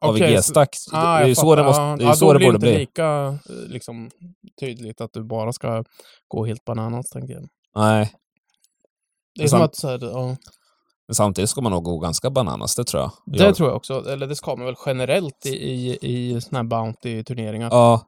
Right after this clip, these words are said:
Speaker 1: Ja, men precis.
Speaker 2: Fråga
Speaker 1: Nej, så
Speaker 2: Skagge Daggelito.
Speaker 1: Ja, nej, men man ska nog gå...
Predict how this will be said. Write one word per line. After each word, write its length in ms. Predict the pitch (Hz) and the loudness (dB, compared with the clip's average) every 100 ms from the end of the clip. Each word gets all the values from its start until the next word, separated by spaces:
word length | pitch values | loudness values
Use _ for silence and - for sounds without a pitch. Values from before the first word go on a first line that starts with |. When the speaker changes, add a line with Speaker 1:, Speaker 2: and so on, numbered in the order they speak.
| _ _ _ _ _ _ 104 | _ _ _ _ _ _ -4
Speaker 1:
Ja, 100 | 101 | -2
men 140 | 98 | -2
precis. 480 | 98 98 82 - - - | -2 -4 -4 -6 -10 0
Speaker 2:
Fråga 180 | 104 | 4
Speaker 1:
Nej, 100 | 110 | 6
så 60 | 113 | 4
Speaker 2:
Skagge 280 | - 143 135 | 2 0 0
Daggelito. 500 | 131 135 123 - 151 | -4 -4 -6 -8 -2
Speaker 1:
Ja, 320 | 107 113 117 - | 4 6 4 2
nej, 80 | 110 | -2
men 100 | 123 | -2
man 120 | 131 | -4
ska 140 | - | -4
nog 160 | 165 104 | -6 -2
gå... 360 | 123 139 135 | 0 2 0